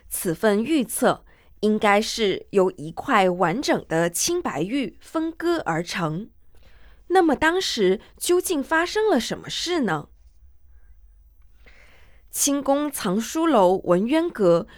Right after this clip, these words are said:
于乾隆四十一年一七七六年建成，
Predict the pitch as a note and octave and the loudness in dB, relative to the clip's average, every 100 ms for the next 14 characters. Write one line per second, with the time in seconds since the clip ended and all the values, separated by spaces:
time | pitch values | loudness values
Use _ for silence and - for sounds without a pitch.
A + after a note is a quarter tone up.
0 | - - B3+ - - F#3 G#3+ F3+ G3+ A3+ | -16 -8 -6 -4 -2 0 0 0 -2 -4
1 | E4+ - F#3 B3+ E4 C#4 E3+ E3+ A3+ - | -4 -4 -6 -2 -2 0 0 -2 -6 -18
2 | - B3+ D4 C#4+ - D4 C#4+ - E4 F4 | -14 -6 -4 -4 -4 -4 -4 -6 -2 0
3 | E4 G#3 D3 E3 B3 G3 F3+ F3 D3+ | 0 0 -2 -2 0 0 0 -4 -4